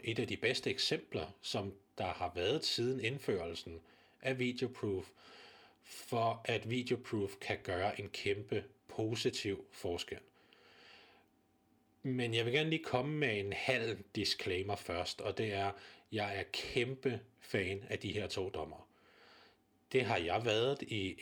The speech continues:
en seks, syv, otte sæsoner efterhånden, hvor at jeg har fulgt deres kampe så meget som muligt. Og, øhm, det har jeg gjort både i T V primært, men også live, når det har været muligt. Og jeg har hundrede ti procent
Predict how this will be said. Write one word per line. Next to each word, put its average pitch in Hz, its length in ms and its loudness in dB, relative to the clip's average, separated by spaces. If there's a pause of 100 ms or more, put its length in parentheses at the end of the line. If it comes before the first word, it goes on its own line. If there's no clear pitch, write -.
en 87 300 -2
seks, 135 320 0
syv, 123 260 2
otte 117 220 2
sæsoner 117 640 0
efterhånden, 110 560 -2 (320)
hvor 110 220 2
at 104 120 0
jeg 95 100 2
har 98 100 -2
fulgt - 400 0
deres 92 240 0
kampe 101 560 -4
så - 200 -4
meget 87 320 0
som 95 140 -4
muligt. 101 400 -2 (500)
Og, 101 400 2
øhm, 87 300 -4 (300)
det 104 80 2
har 107 60 4
jeg 95 100 2
gjort 101 180 2
både 98 180 4
i 90 40 -4
T - 120 2
V 107 340 0 (180)
primært, 104 500 -4
men 110 160 2
også 101 260 4
live, 95 420 2 (100)
når 101 140 -2
det 95 180 2
har 107 100 0
været 87 220 -4
muligt. 87 360 -6 (1500)
Og 104 240 0
jeg 117 120 6
har 107 580 4 (1040)
hundrede 147 400 2
ti - 340 2
procent - 460 0